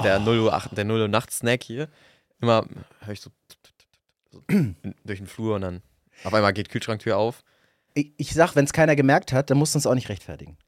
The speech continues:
Speaker 2: Dann ist das ja auch nicht,
Speaker 1: Also
Speaker 2: dann
Speaker 1: ich
Speaker 2: hat man's
Speaker 1: hab's
Speaker 2: nicht gemacht.
Speaker 1: gemerkt, so, ne?
Speaker 2: Wieso merkst du das? Du sollst schlafen.
Speaker 1: Nein, nein, ich, ich wach dann ja auf. So.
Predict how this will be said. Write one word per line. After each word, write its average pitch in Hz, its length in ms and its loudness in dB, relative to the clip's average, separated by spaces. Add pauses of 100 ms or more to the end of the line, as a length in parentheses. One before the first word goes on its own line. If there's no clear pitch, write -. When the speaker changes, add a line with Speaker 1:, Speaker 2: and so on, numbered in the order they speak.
Speaker 2:
Dann 139 120 4
ist 185 160 4
das - 140 2
ja 147 120 6
auch - 140 2
nicht, 143 120 2
Speaker 1:
Also 117 140 0
Speaker 2:
dann 127 120 2
Speaker 1:
ich 127 60 2
Speaker 2:
hat - 60 0
man's - 80 8
Speaker 1:
hab's - 100 2
Speaker 2:
nicht 123 100 -4
gemacht. 85 180 -2
Speaker 1:
gemerkt, - 160 -14 (420)
so, - 60 -18
ne? 135 80 -16 (360)
Speaker 2:
Wieso 190 280 2
merkst 302 300 4
du - 40 6
das? 240 120 6
Du 202 80 -2
sollst 233 240 4
schlafen. 147 720 0
Speaker 1:
Nein, - 120 -8
nein, 120 280 2
ich, - 260 -12
ich - 200 -18
wach 101 100 4
dann 95 160 0
ja - 120 -2
auf. - 440 2 (1080)
So. 82 160 -18